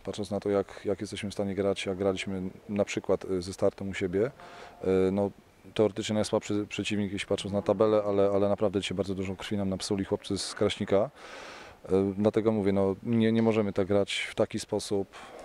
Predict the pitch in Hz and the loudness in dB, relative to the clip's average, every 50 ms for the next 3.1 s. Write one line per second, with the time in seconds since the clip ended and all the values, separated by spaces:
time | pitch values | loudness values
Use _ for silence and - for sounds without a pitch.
0 | - - - 101 101 - - 104 104 104 101 - 110 101 - 113 104 98 95 - | -18 -16 -10 -8 -6 -4 -2 -2 -2 -2 -2 -4 -4 -4 -4 -4 -4 -4 -4 -4
1 | 98 - 104 98 98 95 101 95 - 101 98 98 95 - 104 - - 104 101 101 | -4 -2 -2 0 0 0 -2 -2 -2 -2 -2 -2 -2 -2 -4 -6 -4 -4 -2 -2
2 | 98 98 92 104 95 - 98 - - 104 92 - - 101 95 87 85 82 80 - | -2 -2 -4 -4 -6 -6 -8 -6 -4 -6 -6 -4 -4 -4 -4 -4 -4 -6 -8 -8
3 | - - | -10 -12